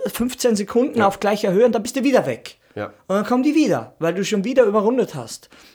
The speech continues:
Speaker 1: Und das kann man im echten Leben, gibt's ja keinen Track, wir laufen ja nicht in, im Kreis herum, ja?
Speaker 2: Ja.
Speaker 1: Aber es ist trotzdem im Leben, es kommen immer Leute, immer wieder, weißt
Speaker 2: Ja.
Speaker 1: du, und dann sieht man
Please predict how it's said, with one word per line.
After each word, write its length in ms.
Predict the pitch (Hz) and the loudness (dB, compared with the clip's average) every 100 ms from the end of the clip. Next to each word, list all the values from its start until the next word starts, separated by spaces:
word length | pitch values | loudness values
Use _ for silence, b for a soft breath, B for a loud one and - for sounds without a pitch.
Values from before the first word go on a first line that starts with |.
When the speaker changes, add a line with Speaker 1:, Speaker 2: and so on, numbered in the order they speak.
| _ | _
Speaker 1:
Und 140 | 190 | -6
das 140 | 196 - | -4 -4
kann 180 | 185 208 | -2 0
man 100 | 220 | 0
im 120 | 185 | -2
echten 300 | 208 - 202 | -4 -4 -2
Leben, 300 | 180 196 214 | 0 0 -2
gibt's 220 | 247 - | -4 -4
ja 80 | 226 | -2
keinen 220 | 180 175 | -2 -2
Track, 260 | - 143 147 | -2 -2 -2
wir 100 | 165 | 0
laufen 260 | 165 196 196 | 2 2 -2
ja 60 | |
nicht 280 | 170 165 - B B B _ | -2 -4 -10 B B B _
in, 120 | 175 | -2
im 160 | 170 160 | 0 -2
Kreis 340 | - 220 240 | 0 0 2
herum, 400 | 185 139 127 110 117 | 0 0 -2 -4 -2
ja? 200 | 160 220 | -2 0
Speaker 2:
Ja. 40 | |
Speaker 1:
Aber 360 | 160 160 160 B B B | 0 2 0 B B B
es 160 | - 165 | -8 -6
ist 140 | 175 - | -8 -4
trotzdem 380 | 214 - 233 | -4 -2 -2
im 140 | 196 185 | 0 0
Leben, 200 | 196 214 | 0 0
es 120 | - | -4
kommen 280 | - 208 202 | -4 -2 -2
immer 240 | 185 202 | -2 0
Leute, 380 | 190 165 190 - | 2 2 0 -2
immer 300 | 185 202 190 | -2 -2 -2
wieder, 440 | 165 185 156 123 - _ | -4 -2 -2 -4 -10 _
weißt 260 | 120 107 | -8 -6
Speaker 2:
Ja. 60 | 190 | -6
Speaker 1:
du, 60 | 165 | -6
und 80 | |
dann 120 | 170 156 | -6 -6
sieht 200 | 180 202 | -8 -8
man 180 | 180 | -8